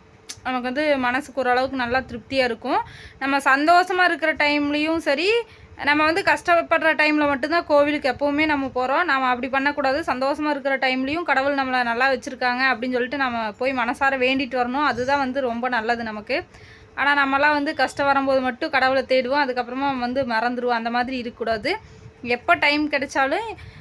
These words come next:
அஹ், சாமி கோவிலுக்கு போய் தரிசனம் பண்ணிட்டு வாங்க, ரொம்ப நல்லாயிருக்கும். ஏன்னா வந்து நம்ம யாரையும் வந்து நம்ப முடியாது, யாரும் நமக்கு நல்லதும் செய்ய மாட்டாங்க. அந்த கடவுள், நம்மளை படைச்ச கடவுள்னால மட்டும்தான் வந்து அதெல்லாம் முடியும். அவங்க மட்டும்தான் துணை இருந்தா தான் நம்ம வந்து நல்லா இருக்க முடியும்.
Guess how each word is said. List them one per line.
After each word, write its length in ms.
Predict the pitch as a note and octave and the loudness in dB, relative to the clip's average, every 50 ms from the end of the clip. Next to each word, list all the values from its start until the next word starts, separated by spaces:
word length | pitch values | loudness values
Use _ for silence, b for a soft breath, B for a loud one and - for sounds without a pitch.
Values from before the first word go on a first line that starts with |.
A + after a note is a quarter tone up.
| B B - | B B -8
அஹ், 440 | A#3+ B3+ B3+ B3+ B3 B3 B3 B3 A#3+ | -4 -2 0 0 0 0 0 0 -2
சாமி 400 | A#3+ - C4 B3 C4 C4+ C#4 C#4 | -2 -2 0 0 2 0 0 0
கோவிலுக்கு 420 | C4+ C#4 C4 B3+ C4 B3 B3+ A3 - | 0 0 0 0 -2 -4 -6 -4 -2
போய் 220 | B3 C4+ D4 A#3+ | 0 0 0 0
தரிசனம் 340 | B3+ A3+ B3 B3 D4 C4 B3+ | -2 -2 -2 -4 -4 -4 -4
பண்ணிட்டு 260 | B3 A#3+ B3 A3+ A3+ | -4 -4 -4 -4 -4
வாங்க, 220 | A3+ A3 A3 A3+ C4 D4 | -4 -2 -2 0 -2 -2
ரொம்ப 240 | C#4+ A#3+ A#3 A#3+ B3+ | -2 -2 -4 -4 -2
நல்லாயிருக்கும். 580 | B3 A#3 A3 A#3 A3+ A3+ A3 - - D4 D#4+ | -2 -2 0 2 0 0 0 -2 -4 -4 -2
ஏன்னா 180 | C#4+ B3+ B3+ C4+ C4+ | -2 0 0 2 2
வந்து 220 | C4 B3 B3+ C#4 C#4+ | 2 0 0 0 0
நம்ம 200 | C#4 B3+ B3 A#3+ A#3 A3+ A3+ A3 G#3 G3+ G3+ G#3 B B B B B B B - | 0 0 -2 -2 -2 -2 -2 -2 -4 -4 -6 -8 B B B B B B B -2
யாரையும் 540 | A3+ G#3+ G#3+ A#3 B3+ C4+ D4 D4 D#4 D#4+ | 0 2 2 2 2 2 2 0 0 0
வந்து 200 | D#4+ D4+ C#4+ - | 0 0 0 0
நம்ப 240 | D4+ D#4 C#4 C4+ C#4+ C#4+ | 0 0 0 2 0 0
முடியாது, 400 | C#4 C4+ C4+ C#4 C4+ C4+ C4+ D#4 G4 G#4 | 0 0 -2 0 2 2 2 2 2 2
யாரும் 380 | F4+ C#4 A#3+ B3 C4+ C#4+ D#4 D4+ | 2 2 2 2 2 2 2 0
நமக்கு 200 | D4 C#4 C4+ - B3 | 0 -2 -2 -2 -2
நல்லதும் 380 | A3+ A3+ B3 C4 D4 D#4 D#4+ | -2 0 0 0 0 0 0
செய்ய 160 | D4+ C4 C4 B3+ | 0 0 0 0
மாட்டாங்க. 300 | B3 B3 A3+ B3 B3 C4+ | 0 0 0 0 0 0
அந்த 160 | C#4 C4 B3 A#3+ | 0 0 -2 0
கடவுள், 400 | - A#3 A3 B3 C4 C4+ C4+ C4 | 0 0 2 2 2 2 0 0
நம்மளை 260 | A#3+ A#3 A#3 A#3 A#3 A3+ | 0 0 0 0 0 0
படைச்ச 360 | A#3+ A3+ A#3 G4 - - E4 | 0 0 0 0 -2 -4 -4
கடவுள்னால 640 | - B3 A3+ B3 B3+ C4+ C#4+ C#4 C4+ C4+ C4 B3+ B3 | -2 0 0 2 0 0 0 0 2 2 2 0 0
மட்டும்தான் 500 | A#3+ B3+ B3+ - D4+ C4+ D4+ D4+ D4+ C#4+ | -2 -4 -4 -2 -2 0 0 0 0 0
வந்து 120 | C4+ C4+ C#4 | 0 0 0
அதெல்லாம் 320 | C4 B3 B3+ C4+ B3+ B3 A#3+ | 0 2 0 0 0 -2 -4
முடியும். 260 | A3+ A#3+ C4 D4 D4 | -4 -4 -2 0 0
அவங்க 260 | B3+ A3+ A#3 A#3+ A#3 | 0 0 -2 -4 -4
மட்டும்தான் 480 | A#3 A#3 G#3+ - C4+ B3 C#4 D4+ D4 - | -4 -6 -6 -6 -6 -2 -2 -2 -2 -2
துணை 240 | B3+ B3 B3 B3 | -4 -4 -2 -2
இருந்தா 260 | C4+ C4 B3 B3 A#3+ A#3 | -2 -2 -2 -2 -4 -2
தான் 200 | - D4 D#4+ D#4 | -2 -2 -2 -2
நம்ம 140 | C#4 B3 B3 | -2 -2 -2
வந்து 120 | B3 B3+ B3+ | -4 -4 -2
நல்லா 260 | A#3+ G#3+ G#3+ A#3 A#3+ | -2 -2 0 0 0
இருக்க 180 | A#3 A#3 - | 0 -2 -6
முடியும். 320 | A3 G#3+ G3+ G#3 A#3+ D#4 | -10 -8 -6 -6 -6 -6